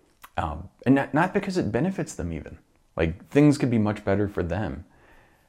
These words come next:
but they don't want change. They don't want, um, yeah, it, it's such a weird thing. And I guess, um,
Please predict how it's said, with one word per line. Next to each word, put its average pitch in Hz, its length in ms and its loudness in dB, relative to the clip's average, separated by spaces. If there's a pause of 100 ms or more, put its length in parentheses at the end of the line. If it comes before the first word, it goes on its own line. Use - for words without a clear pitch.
(120)
but 92 140 2
they 92 80 -4
don't 104 180 -6
want 107 200 -8
change. 101 600 -10 (220)
They 85 140 -4
don't 92 240 -2
want, 101 500 -2
um, 85 380 0 (520)
yeah, 92 120 0
it, 92 200 -4
it's - 160 -6
such - 300 -4
a 151 80 4
weird 95 640 2 (720)
thing. 165 140 0
And 113 120 4
I 117 60 8
guess, 139 380 4
um, 92 360 2